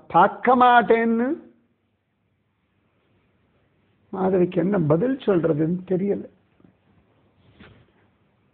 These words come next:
"கிருஷ்ணா, நான் என்ன பண்ணா உன் கடாட்சம் என் மேல விழும்? நான் என்ன பண்ணட்டும் சொல்லு? நான் பண்ணது சரிதான், நான் வாதாடவே இல்லை.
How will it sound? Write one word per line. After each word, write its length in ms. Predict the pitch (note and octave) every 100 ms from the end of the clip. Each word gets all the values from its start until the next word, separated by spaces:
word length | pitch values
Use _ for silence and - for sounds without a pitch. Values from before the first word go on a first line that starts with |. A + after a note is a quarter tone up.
| _ _ _ _
"கிருஷ்ணா, 460 | - F3+ - G#3 A3+
நான் 280 | G#3 F3 B2+
என்ன 420 | C3 F3+ A#3 C4+
பண்ணா 920 | C4 - F3+ G3+ C4 D4 D#4 D4+ - - - _ _ _ _ _ _
உன் 380 | F3+ G3 B3 A#3 - - _ _ -
கடாட்சம் 720 | G#3 G#3+ C#4+ - - C#4+ A#3
என் 280 | G#3 E3+ A3
மேல 300 | A3 B3 C#4+
விழும்? 640 | G3+ E3 G#3 D4 E4+ E3+ -
நான் 240 | G3+ A3+ F#3
என்ன 260 | A#3+ F4 D#4+ -
பண்ணட்டும் 520 | A#3 E4+ F#4+ E4+ C#4
சொல்லு? 500 | A3+ G#3 F#3+ - - _ _ _ _ _ _ _ _ _ _ _ _ _ _ _ _ _ _ _
நான் 200 | D#3 D#3+
பண்ணது 520 | - F#3 A3+ G3 G3 F#3+
சரிதான், 720 | F#3+ A#3 A#3+ A3+ A#3+ B3+ A3+
நான் 220 | G3+ E3+
வாதாடவே 640 | D#3+ G3+ A#3 B3 B3+ D4
இல்லை. 260 | B3+ A3+ A3